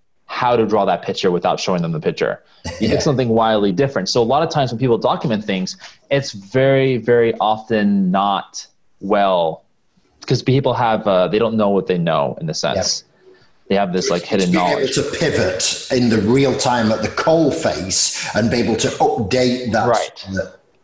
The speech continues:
Speaker 2: you know, this is actually what you wanted me to do, but I'm finding, you know, as I'm speaking with people or researching this specific task, there's either a better way or an easier way, and, and, and
Speaker 1: Right.
Speaker 2: that's really what you're doing. So constant learning.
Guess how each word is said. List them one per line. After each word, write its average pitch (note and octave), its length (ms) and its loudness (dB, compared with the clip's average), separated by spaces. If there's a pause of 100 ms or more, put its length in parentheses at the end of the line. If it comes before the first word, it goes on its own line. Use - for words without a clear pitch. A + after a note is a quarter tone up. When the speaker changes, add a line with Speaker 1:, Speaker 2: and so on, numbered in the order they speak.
(140)
Speaker 2:
you C3+ 80 4
know, A2 100 2 (140)
this D3 240 -2
is A#2+ 80 2
actually C3 300 0
what A2 160 2
you G#2+ 100 2
wanted D3+ 300 0
me G#2 100 2
to - 120 -2
do, G2 280 2 (240)
but G#2+ 100 0
I'm G#2+ 140 2
finding, A2+ 680 0
you A#2+ 100 2
know, G#2 80 2
as F#2 80 -2
I'm F2 100 -4
speaking C3 440 2
with A2+ 140 0
people G2+ 300 0
or E2 100 -2
researching B2+ 500 -2
this F2+ 80 -6
specific - 400 -10
task, G2 240 -2 (240)
there's G#2 160 2
either F#2+ 200 0
a E2+ 60 -2
better G2+ 260 0
way F#2 140 0
or E2+ 100 0
an F2 80 -4
easier F2 320 -4
way, D#2+ 320 -8
and, F2 180 -8
and, F#2+ 180 -4
and F#2+ 120 -2
Speaker 1:
Right. G2 120 2
Speaker 2:
that's - 140 -4 (240)
really F#2+ 220 0
what - 160 -8
you're - 80 -18
doing. - 180 -8
So A#2+ 220 -2 (260)
constant B2+ 460 -2
learning. D2+ 220 -8